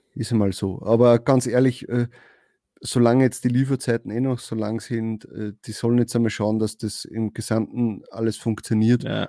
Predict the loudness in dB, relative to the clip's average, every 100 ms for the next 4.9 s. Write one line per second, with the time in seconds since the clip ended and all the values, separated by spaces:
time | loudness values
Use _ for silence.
0 | _ -6 0 2 4 2 2 2 2 0
1 | -4 -4 -4 -4 -4 -2 2 2 2 2
2 | 0 2 0 -2 0 4 4 4 -2 -20
3 | -16 -6 -2 0 0 -2 -2 0 -2 -2
4 | -4 -4 -4 -6 -6 -4 -4 -4